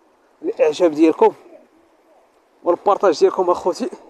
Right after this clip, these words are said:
إذن رائع جدًا.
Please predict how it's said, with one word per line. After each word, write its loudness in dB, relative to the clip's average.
إذن -8
رائع 0
جدًا. -6